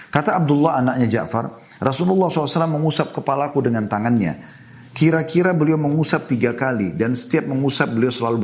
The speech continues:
berdoa, 'Ya Allah, berilah ganti kepada Ja'far dengan kebaikan pada anaknya.'"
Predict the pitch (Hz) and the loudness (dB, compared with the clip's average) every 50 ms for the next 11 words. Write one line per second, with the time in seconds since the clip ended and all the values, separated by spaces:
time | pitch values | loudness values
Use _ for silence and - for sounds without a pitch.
0 | 107 101 113 113 107 104 107 117 113 110 110 120 117 104 98 107 110 110 110 107 | 0 0 0 0 0 0 0 0 0 0 0 0 0 0 0 0 0 0 0 0
1 | 101 101 104 107 104 - 110 101 107 90 95 92 95 92 90 113 113 - - - | 0 0 -2 -2 -2 -2 -2 -2 -2 -2 0 0 0 0 0 0 -2 -2 -4 -4
2 | 123 113 117 95 92 101 101 104 98 - 101 90 90 101 104 - - 104 101 87 | -4 -4 -2 -4 -4 -4 -2 -2 -2 0 0 0 0 0 0 0 -2 -2 -2 -2
3 | 92 87 87 87 - 85 92 95 107 107 - 117 110 98 90 - - - - | 0 0 0 0 0 -2 -2 -4 -4 -4 -4 -6 -6 -6 -6 -8 -12 -18 -20